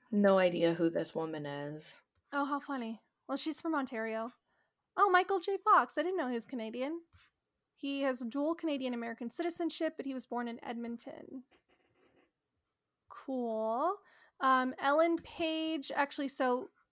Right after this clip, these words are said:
Speaker 2: she has changed her name
Speaker 1: Elliot Page.
Speaker 2: to Elliot. Yes, okay, thank you. So
Speaker 1: She
Speaker 2: Elliot
Speaker 1: was
Speaker 2: Page, formerly
Speaker 1: in
Speaker 2: Ellen.
Speaker 1: the first, like, two seasons of the Trailer Park Boys.
Speaker 2: Oh, I didn't know that.
Speaker 1: When she,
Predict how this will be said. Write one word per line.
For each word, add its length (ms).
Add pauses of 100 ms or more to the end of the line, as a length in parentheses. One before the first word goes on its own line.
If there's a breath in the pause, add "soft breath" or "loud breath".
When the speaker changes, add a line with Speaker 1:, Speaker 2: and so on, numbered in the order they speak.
(920)
Speaker 2:
she 340
has 200
changed 300
her 80
name 280
Speaker 1:
Elliot 420
Page. 440
Speaker 2:
to 140 (240)
Elliot. 460
Yes, 260
okay, 280
thank 180
you. 120
So 140
Speaker 1:
She 60
Speaker 2:
Elliot 300
Speaker 1:
was 260
Speaker 2:
Page, 100
formerly 380
Speaker 1:
in 20
Speaker 2:
Ellen. 220
Speaker 1:
the 80
first, 380
like, 220
two 220
seasons 540
of 140
the 80
Trailer 360
Park 320
Boys. 680 (720 soft breath)
Speaker 2:
Oh, 80
I 100
didn't 160
know 140
that. 240
Speaker 1:
When 500 (1800 soft breath)
she, 520